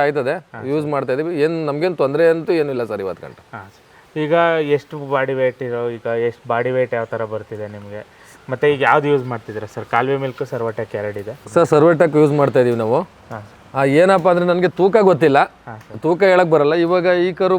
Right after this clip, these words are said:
Speaker 1: ಬಂದು ನನಗೆ ಕರೆಕ್ಟಾಗಿ ಇವತ್ತು ಮೂರು ತಿಂಗಳು,
Speaker 2: ಹಾ, ಸರ್.
Speaker 1: ಇವತ್ತು ಹಾಲು ನಿಲ್ಲಿಸ್ಬೇಕು. ಅದು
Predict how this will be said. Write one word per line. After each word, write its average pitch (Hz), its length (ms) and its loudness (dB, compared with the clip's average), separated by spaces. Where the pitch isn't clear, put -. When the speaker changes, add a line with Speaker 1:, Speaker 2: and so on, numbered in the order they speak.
Speaker 1:
ಬಂದು 185 260 0
ನನಗೆ 175 260 -2
ಕರೆಕ್ಟಾಗಿ 170 340 0
ಇವತ್ತು 165 220 0
ಮೂರು 170 200 0
ತಿಂಗಳು, 131 240 -4
Speaker 2:
ಹಾ, 117 160 -12
ಸರ್. - 140 -20
Speaker 1:
ಇವತ್ತು 165 260 2
ಹಾಲು 170 140 2
ನಿಲ್ಲಿಸ್ಬೇಕು. 147 340 -2
ಅದು 170 100 -2